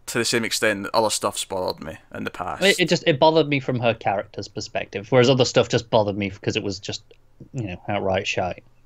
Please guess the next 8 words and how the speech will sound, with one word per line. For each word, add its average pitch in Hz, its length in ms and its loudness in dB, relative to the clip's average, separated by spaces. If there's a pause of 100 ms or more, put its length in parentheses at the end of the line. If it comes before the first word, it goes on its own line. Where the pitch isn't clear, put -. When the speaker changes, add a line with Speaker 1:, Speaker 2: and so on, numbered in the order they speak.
(800)
Speaker 1:
<laughs> - 380 -2 (680)
Speaker 2:
But 120 260 6
th-, 151 220 2
th-, 151 160 6
this 143 220 2
just 143 200 0
felt 127 220 4
like 120 240 -4